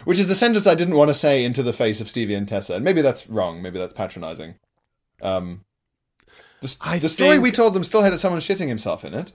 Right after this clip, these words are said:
Speaker 2: Yeah, but this one is, and 'cause it's, uh, 'cause it's dog shit as well. That is just, it's so much. W-,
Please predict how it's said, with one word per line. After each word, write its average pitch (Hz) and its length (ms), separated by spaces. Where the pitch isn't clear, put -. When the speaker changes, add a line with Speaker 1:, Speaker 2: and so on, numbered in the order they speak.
Speaker 2:
Yeah, 160 500
but 151 260
this 180 200
one 180 140
is, 147 480
and 185 220
'cause 208 160
it's, 214 180
uh, - 200
'cause - 160
it's 180 140
dog 156 360
shit 135 240
as 117 100
well. 120 200
That 135 220
is 156 220
just, 147 160
it's 175 100
so - 120
much. 160 140
W-, 135 200